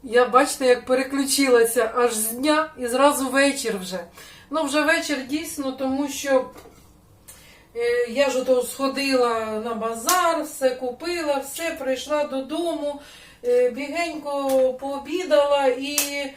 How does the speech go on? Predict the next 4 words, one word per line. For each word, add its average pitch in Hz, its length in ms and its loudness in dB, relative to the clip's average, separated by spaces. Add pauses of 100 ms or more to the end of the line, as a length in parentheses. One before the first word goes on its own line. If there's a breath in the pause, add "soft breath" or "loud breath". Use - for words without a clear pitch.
(360 loud breath)
е, 233 140 -6 (680)
і 262 140 -4
засіла 339 500 -4
працювати. 269 800 -4